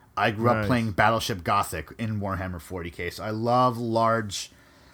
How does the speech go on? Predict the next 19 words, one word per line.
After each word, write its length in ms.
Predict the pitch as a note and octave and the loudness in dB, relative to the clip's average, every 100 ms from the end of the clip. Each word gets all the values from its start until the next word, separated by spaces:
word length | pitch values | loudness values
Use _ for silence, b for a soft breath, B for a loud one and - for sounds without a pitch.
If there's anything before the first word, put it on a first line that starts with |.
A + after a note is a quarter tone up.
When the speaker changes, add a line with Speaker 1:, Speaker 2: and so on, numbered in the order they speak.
| b b | b b
Speaker 1:
ships. 400 | - - C3+ - | -4 0 0 0
I 100 | A2 | -6
love 220 | A2+ A2 - | -4 -4 -6
large 400 | G#2+ A2 A2+ A2 | -6 -2 -2 0
armadas. 540 | G#2 G#2 G#2+ A2+ G2 | -2 2 2 0 -2
Like, 220 | G#2 G2 | -2 -2
the 100 | A2 A2 | -4 0
army 280 | C3+ D3+ D#3+ | 2 4 2
I 20 | |
play 240 | D#3 D3 | 2 2
in, 80 | C3 | 2
Ba-, 180 | A#2+ - | 2 -2
in, 140 | A2 | -4
in 400 | G#2+ G#2 - G#2 F2 | -4 -6 -8 -10 -2
Warhammer 240 | A#2 A#2+ | 0 0
forty 220 | A2 A2 G2+ | 0 -4 -4
K 260 | - G#2+ G2+ | -4 -4 -4
is, 320 | G2+ F#2+ F#2+ | -4 -4 -4
um, 480 | F2+ E2+ E2+ E2 E2 | -4 -4 -6 -6 -10